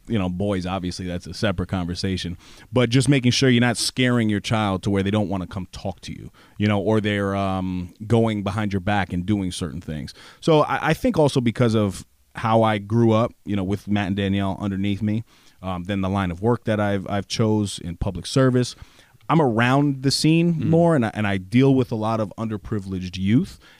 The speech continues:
Speaker 1: and I just see the difference between those who have come from a great household, like a Justin,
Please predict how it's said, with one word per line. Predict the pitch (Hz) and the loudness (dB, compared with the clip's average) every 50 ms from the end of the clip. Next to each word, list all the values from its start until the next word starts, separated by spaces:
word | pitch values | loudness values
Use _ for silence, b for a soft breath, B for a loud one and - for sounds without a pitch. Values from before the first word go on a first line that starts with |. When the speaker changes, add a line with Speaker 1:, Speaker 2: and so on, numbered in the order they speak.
| b b - | b b -4
Speaker 1:
and | 117 117 117 113 110 107 107 - | -2 0 0 2 0 0 -2 0
I | 104 113 | 0 0
just | 113 110 117 110 - - - | 0 2 2 0 0 0 0
see | 135 135 139 | 2 2 4
the | 123 110 92 | 2 0 -4
difference | 95 104 117 113 - - 101 95 90 90 90 - - 101 | -2 0 0 0 0 0 -4 -2 -2 -2 -4 -6 -8 -10
between | - 92 101 95 - - 107 104 104 101 98 92 90 | -8 -8 -8 -8 -4 -2 -2 0 0 0 0 -2 -2
those | 90 104 101 104 101 | -2 0 0 0 -2
who | - 104 | -2 -4
have | 92 85 - | -6 -6 -8
come | - - 107 107 107 113 113 107 - _ - | -6 -4 -2 0 0 -2 -2 -4 -8 _ -20
from | - - - 113 107 101 101 95 | -12 -4 -2 0 0 0 -2 -2
a | - 92 92 90 87 87 87 90 b b b b b | -4 -4 -4 -4 -4 -4 -4 -6 b b b b b
great | - 95 98 101 - | -6 -4 -4 -4 -2
household, | 95 101 101 92 - 107 107 143 - - - | -2 -4 -4 -2 -2 -4 -4 -4 -6 -10 -10
like | - 95 98 92 - | -6 -6 -6 -4 -4
a | 95 90 80 - | -4 -4 -4 -6
Justin, | - - - 95 - - 95 87 82 | -4 -2 -2 -2 0 0 -2 -2 -2